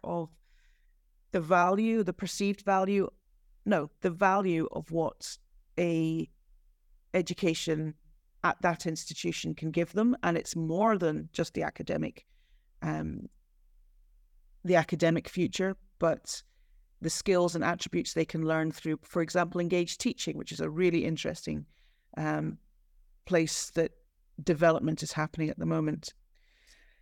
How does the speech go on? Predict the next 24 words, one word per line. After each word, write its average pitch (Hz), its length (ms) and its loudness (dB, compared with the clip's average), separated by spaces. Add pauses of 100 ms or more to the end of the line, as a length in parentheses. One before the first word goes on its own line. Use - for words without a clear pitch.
(140)
If 226 140 2
it's 262 160 2
done 247 360 4
with 202 220 0
that 208 380 2
in 180 100 0
mind, 160 440 -2 (100)
as 175 160 -2
well 196 480 4
as 156 600 -8 (540)
the 170 120 -4
benefit 165 500 0
to - 80 -10
the 160 100 -2
institution, 165 680 -4 (720)
then 185 160 4
that 240 200 4
falls 240 300 -2
within 196 320 0
the 170 80 -2
definition 165 640 -2
of 147 120 -6
public 156 340 -4
engagement, 156 500 -4